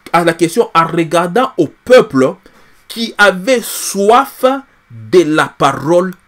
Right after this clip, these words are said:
de Dieu. Pendant que les gens voulaient venir lui dire, « Oh, maître, dis-nous, est-ce que c'est bon de payer les taxes ou c'est pas bon de payer les taxes ? » Lui, sa réponse est dirigée au peuple pour que le peuple puisse savoir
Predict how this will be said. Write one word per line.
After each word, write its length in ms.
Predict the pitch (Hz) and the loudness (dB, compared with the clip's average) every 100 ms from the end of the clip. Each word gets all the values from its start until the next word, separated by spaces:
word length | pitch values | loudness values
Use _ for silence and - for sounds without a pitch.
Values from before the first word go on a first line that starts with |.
| - | -8
de 100 | 131 | -4
Dieu. 380 | 113 - 131 - - _ _ _ _ _ _ - - | -4 -6 -12 -12 -16 _ _ _ _ _ _ -18 0
Pendant 360 | 285 294 349 381 | 2 4 0 0
que 60 | 277 | 0
les 180 | 233 | -2
gens 240 | 208 269 269 - | 0 0 0 -6
voulaient 340 | 165 226 262 | -4 0 2
venir 300 | 185 185 226 | 2 2 0
lui 120 | 180 | -6
dire, « 260 | 156 208 175 - - | -6 -8 -8 -12 -2
Oh, 300 | 233 254 151 151 _ | 4 6 4 0 _
maître, 360 | 165 240 240 190 | -2 0 0 -2
dis-nous, 560 | 156 220 233 208 147 - | -2 0 0 0 -2 -4
est-ce 200 | 247 - | -4 -2
que 100 | 190 | -4
c'est 200 | - 196 | 0 0
bon 220 | 185 254 | 2 0
de 140 | 190 | 0
payer 220 | 170 196 190 | -2 0 -2
les 160 | 143 | -4
taxes 360 | - 180 - - - - | -2 -4 -4 -20 -20 -6
ou 180 | 220 226 | -4 -2
c'est 200 | - 156 | -2 -2
pas 200 | 208 175 | 0 0
bon 160 | 170 | 2
de 120 | 165 135 | 0 -2
payer 180 | 151 | -2
les 140 | 139 123 | -2 -4
taxes ? » 360 | 123 - - _ _ - - | -8 -10 -20 _ _ -20 -8
Lui, 280 | 170 330 349 | 0 2 2
sa 320 | - - 185 | 0 0 0
réponse 760 | 175 175 - 233 127 107 - - - _ | 0 -2 0 0 0 -4 -18 -20 -20 _
est 160 | 247 320 | 0 2
dirigée 460 | 196 196 180 170 226 - | 0 -4 -4 -4 -4 -2
au 80 | 160 - - | -4 -4 0
peuple 460 | 226 - 113 98 - _ - - | 2 2 -6 -10 -14 _ -20 -2
pour 240 | 339 - | 0 2
que 80 | 269 | 2
le 220 | 214 170 | 2 2
peuple 420 | 165 - 240 170 143 | -2 0 0 -2 -6
puisse 220 | 143 - | -8 -4
savoir 380 | 131 135 113 | -4 -2 -4